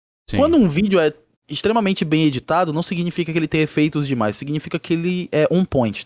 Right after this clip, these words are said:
Speaker 2: Tudo tá na hora certa. Todas as edições, os cortes, os exemplos que ele dá, tudo é falado no momento muito certo. Eu achei aquele vídeo uma, muito perfeito. Então eu não iria fazer melhor, eu sei, eu não vou conseguir fazer melhor do que esse cara. Então eu vou dar um,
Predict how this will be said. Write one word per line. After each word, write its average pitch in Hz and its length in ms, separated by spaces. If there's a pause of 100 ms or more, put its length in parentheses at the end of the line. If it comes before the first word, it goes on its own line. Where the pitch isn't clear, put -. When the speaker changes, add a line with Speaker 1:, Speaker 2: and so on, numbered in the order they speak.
(120)
Speaker 2:
Tudo 202 260
tá 175 280
na 175 120
hora 156 200
certa. 117 420
Todas 175 240
as 156 140
edições, 143 600
os 120 140
cortes, 131 640 (480)
os 160 180
exemplos 156 600
que - 100
ele 139 100
dá, 139 240
tudo 285 400
é 254 80
falado 226 540
no 247 140
momento 240 420
muito 247 380 (160)
certo. - 440 (140)
Eu 156 80
achei 170 160
aquele 214 220
vídeo 196 220
uma, 220 280
muito 180 320
perfeito. 135 420 (460)
Então 320 160
eu 302 80
não 311 160
iria 269 160
fazer 233 260
melhor, 170 360
eu 170 80
sei, 226 360
eu 147 80
não 226 140
vou 226 140
conseguir 208 240
fazer 165 180
melhor 147 220
do - 60
que - 60
esse 151 120
cara. 131 200
Então 180 240
eu 190 80
vou 160 140
dar 170 140
um, 175 100